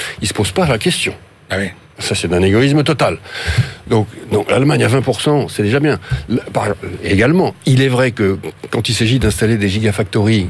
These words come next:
Speaker 1: qui sont une des solutions majeures pour réindustrialiser quand même les différents pays, l'Allemagne ne peut pas tout prendre.
Speaker 2: Hmm.
Speaker 1: Or, elle prend quasi tout. On est bien d'accord.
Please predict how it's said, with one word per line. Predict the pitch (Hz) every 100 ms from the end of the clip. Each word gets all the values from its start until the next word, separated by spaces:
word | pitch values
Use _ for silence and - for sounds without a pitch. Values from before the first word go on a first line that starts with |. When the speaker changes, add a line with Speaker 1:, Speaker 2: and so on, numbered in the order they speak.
| 92
Speaker 1:
qui | -
sont | - 131
une | 120 113
des | 110
solutions | 120 113 - 117
majeures | 147 139 139
pour | - 95
réindustrialiser | 98 98 95 92 98 101 107
quand | -
même | 98 98
les | 92
différents | - 98 92
pays, | 131 160 190 214
l'Allemagne | 117 156 175
ne | 135
peut | 135
pas | 117 123
tout | 180
prendre. | 160 190 147 101 80 -
Speaker 2:
Hmm. | 101 90 - - -
Speaker 1:
Or, | 160 139
elle | 131
prend | - 156
quasi | - 170 175 156 -
tout. | 226 - - - _ 117
On |
est | 127
bien | 131 180
d'accord. | 147 104 85